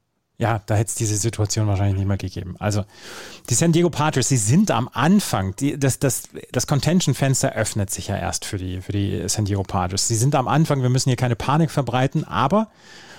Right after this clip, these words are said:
was diese Saison abgegangen ist, ist nicht selbstverständlich und ist nicht, ähm, ist nicht etwas, was wir jedes Jahr erleben. Und dass ein Team, was so hoch veranlagt ist, so talentiert ist, dann am Ende so auf dem Zahnfleisch geht und jetzt diese drei Spiele dann,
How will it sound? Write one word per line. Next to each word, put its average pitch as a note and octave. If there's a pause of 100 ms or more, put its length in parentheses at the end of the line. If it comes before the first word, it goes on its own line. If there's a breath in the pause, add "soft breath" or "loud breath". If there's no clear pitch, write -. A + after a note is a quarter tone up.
(220 loud breath)
was B2
diese G3
Saison C#3+
abgegangen D#3+
ist, D#3+
ist -
nicht D3+
selbstverständlich D3+
und A#2+
ist -
nicht, -
ähm, B2
ist -
nicht C#3
etwas, C3
was B2+
wir B2+
jedes C3
Jahr D3
erleben. A#2
Und A2
dass A#2+
ein C3
Team, E3+
was B2
so E3+ (240)
hoch D#3+
veranlagt D3+
ist, A#2+
so D#3+
talentiert D3
ist, - (560 loud breath)
dann C#3
am D3
Ende D#3+
so E3
auf E3+
dem D#3+
Zahnfleisch D3
geht A#2
und A#2+
jetzt -
diese C#3
drei B2+
Spiele E3
dann, A#2